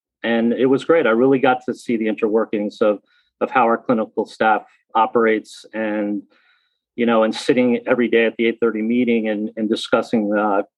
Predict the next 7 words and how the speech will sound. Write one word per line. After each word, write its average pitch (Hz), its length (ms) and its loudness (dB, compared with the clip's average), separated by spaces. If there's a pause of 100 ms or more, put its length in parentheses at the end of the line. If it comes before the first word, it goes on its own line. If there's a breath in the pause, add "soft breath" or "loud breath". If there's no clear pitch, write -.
(140)
you 120 100 0
know, 101 140 0
certain 113 340 -2
clients 107 460 -2
and 104 140 -4
cases. 107 720 -2
And, 107 480 -8